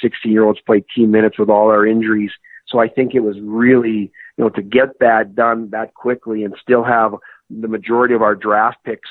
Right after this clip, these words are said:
that we have in a, in the draft year that everyone is quite excited about, the two thousand five. You know, at least we have 'em right now, I should say. We're excited to, you know, have that, add a player like Jet, and still have, uh, our draft picks heading into a, what could be a very good,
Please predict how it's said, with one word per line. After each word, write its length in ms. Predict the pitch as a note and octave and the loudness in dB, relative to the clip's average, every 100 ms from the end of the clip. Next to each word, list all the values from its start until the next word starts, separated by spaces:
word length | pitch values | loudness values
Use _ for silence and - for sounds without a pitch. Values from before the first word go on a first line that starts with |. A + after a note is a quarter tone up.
| - | -16
that 120 | - G#2 | -12 -10
we 140 | G#2+ | -8
have 260 | G#2 A2+ A2 | -4 -4 -4
in 120 | G#2 | -6
a, 60 | |
in 260 | G#2 G#2+ G#2 | -8 -10 -10
the 80 | G2+ | -10
draft 480 | F#2+ G#2+ A#2+ A#2+ A#2+ | -4 0 0 0 -2
year 180 | A2+ | 0
that 120 | G#2+ G#2+ | 2 2
everyone 460 | A2 A#2 A2 G#2+ | 2 2 2 2
is 80 | G2 | -2
quite 220 | - A2+ | -2 -2
excited 380 | G#2+ - A2+ A2+ | -2 -2 0 0
about, 220 | G#2+ G2+ | 0 -2
the 100 | F#2+ - | -4 -8
two 140 | A2+ | -4
thousand 340 | A2 G#2 G2+ G2 | -2 -2 -4 -4
five. 360 | G#2+ A2+ A2 G2+ _ _ _ _ | 0 2 2 -2 _ _ _ _
You 100 | A#2+ | -2
know, 120 | G2+ | 0
at 80 | G#2 | 2
least 260 | A#2+ C3 - | 2 2 2
we 120 | A2+ | 2
have 160 | A#2+ A2+ | 2 0
'em 80 | G#2 | 0
right 240 | G#2+ G#2 | -2 -2
now, 220 | A#2+ A2 | -2 -2
I 80 | F#2+ | -4
should 180 | - G2 - | -10 -14 -12
say. 220 | G2+ F#2+ _ _ | -12 -14 _ _
We're 160 | A2+ A#2 | -4 -4
excited 520 | - A#2+ A2+ A2 - | -6 -6 -4 -6 -8
to, 340 | A2+ G2+ G2 | -8 -8 -8
you 120 | F#2+ | -8
know, 80 | A2 | -6
have 260 | G2+ G#2+ G2+ | -2 -4 -2
that, 360 | A2+ A#2 B2 - _ _ | 2 2 0 -4 _ _
add 220 | G2+ A2+ | -4 -2
a 40 | A#2+ | -2
player 320 | - A#2+ A#2 | -2 -2 0
like 200 | G#2+ G2 | -2 -4
Jet, 260 | A2+ A2+ - | 0 0 0
and 160 | G2 F2 | -6 -10
still 240 | - A#2 | -4 -2
have, 280 | G#2 G#2+ G2+ | 0 -2 -2
uh, 280 | G2+ G2 F2 - | -4 -4 -6 -4
our 140 | G2 | -2
draft 340 | F#2+ A2 A2 - | 0 0 0 -4
picks 200 | F#2+ - | -6 -4
heading 220 | G#2+ G2 | -2 -2
into 360 | G2+ - G2+ F#2 | -2 -2 -2 -2
a, 100 | F2 - _ | -4 -12 _
what 220 | G#2+ - | -6 -2
could 180 | B2+ A2 | -2 0
be 140 | G#2 | 2
a 100 | G2 | 2
very 300 | F2+ G#2 G#2+ | 2 2 2
good, 280 | F#2 A2 G2+ | 2 2 2